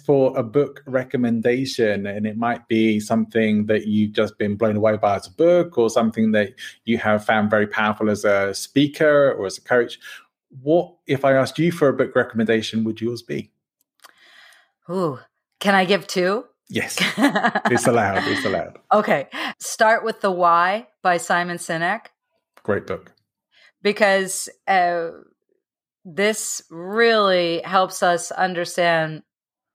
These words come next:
Speaker 2: why we're talking about a particular subject,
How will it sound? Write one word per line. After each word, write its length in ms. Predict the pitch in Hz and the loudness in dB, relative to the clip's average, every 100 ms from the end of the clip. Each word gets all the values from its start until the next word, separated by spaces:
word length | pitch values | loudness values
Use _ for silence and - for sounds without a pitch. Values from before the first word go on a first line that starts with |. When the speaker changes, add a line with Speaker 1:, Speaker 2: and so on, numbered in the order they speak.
| _ _ | _ _
Speaker 2:
why 480 | 147 151 170 190 214 | -10 2 4 4 2
we're 200 | 208 202 | 0 -2
talking 420 | 208 190 180 190 | 0 0 0 -6
about 280 | 196 175 165 | -2 0 0
a 40 | |
particular 560 | 170 180 - 170 165 160 | -2 -8 -12 -10 -8 -8
subject, 580 | - 165 156 190 226 | -4 -6 -2 -4 -4